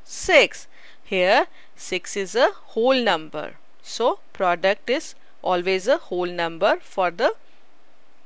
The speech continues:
two whole numbers. The order of multiplication does not alter the product. This is called commutative property of multiplication. And the example is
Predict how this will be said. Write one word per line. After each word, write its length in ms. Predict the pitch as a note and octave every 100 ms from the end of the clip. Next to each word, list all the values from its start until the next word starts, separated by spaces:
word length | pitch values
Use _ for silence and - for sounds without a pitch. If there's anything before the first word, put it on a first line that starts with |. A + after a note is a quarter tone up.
| -
two 420 | - A3+ A3+ D4 B4+ - - - -
whole 220 | A3+ A3+
numbers. 760 | G3 F3 D#3 D3 C3+ - - - - - - - - - - - - - - - -
The 160 | F3 -
order 420 | G3+ G#3 A3 F4 F4
of 180 | A#3+
multiplication 1080 | G#3+ G3+ F3 - - F#3 - F3 E3+ - B3+ A4 - -
does 280 | F#3+ F#3+ -
not 420 | F#3 F#3+ C4+ - -
alter 500 | F#3+ F#3+ F#3 G3 F3+
the 240 | F3+ C4
product. 720 | - - G3+ G3+ G3+ F3+ - - - - -
This 220 | - F3 -
is 180 | G3
called 480 | - - F#3+ B3 G#4+ - - - - -
commutative 720 | - F#3+ G#3 B3+ E4 D#4+ F4 -
property 640 | C4+ A3 - - G3+ F#3+
of 300 | G3 E4 -
multiplication. 1080 | A3 F3 F#3 F3 E3 - E3 E3+ - D#3+ - - - -
And 440 | F3 F3+ G3 C4+ - - -
the 80 |
example 680 | F3+ E3 G3 F3 E3+ G3 F#3
is 420 | F#3+ B3+ - -